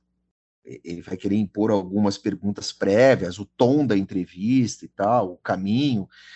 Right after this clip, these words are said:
pra se preparar, e eu acho que vai tomar um Lexotan antes, assim, umas horas antes e tal, talvez.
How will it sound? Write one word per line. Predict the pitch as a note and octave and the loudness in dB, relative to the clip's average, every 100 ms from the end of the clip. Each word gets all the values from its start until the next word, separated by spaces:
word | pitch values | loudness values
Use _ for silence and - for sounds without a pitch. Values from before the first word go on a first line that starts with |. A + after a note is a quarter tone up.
| - - - | -20 -20 -4
pra | F#2+ | -2
se | - C3 | -2 -2
preparar, | D3 D3+ F#3+ C#3 C3 D#3 - | -2 2 4 8 10 8 4
e | F#3+ G#3+ C4 D4+ | -4 2 4 6
eu | F4 D4+ | 4 2
acho | B2 B2+ - | 2 0 -8
que | A#3 A#3 D#4 E4+ F4 F4 F4 A3 C3+ _ _ _ _ _ _ | -6 0 0 0 -4 -8 -10 -14 -16 _ _ _ _ _ _
vai | G2 | -6
tomar | - D#2+ F#2 | -6 -8 -4
um | |
Lexotan | F#2+ G#2 - - - | -4 -4 -10 -8 -4
antes, | A2+ C3 D3 | -2 -4 -6
assim, | - - | -14 -14
umas | G2+ F2 | -12 -10
horas | F#2+ F#2 - | -12 -14 -12
antes | G#2+ G2+ _ | -12 -14 _
e | _ | _
tal, | F2+ - _ - - - - | -14 -14 _ -16 -12 -12 -12
talvez. | - E2+ F3+ G3 | -14 -12 -6 -6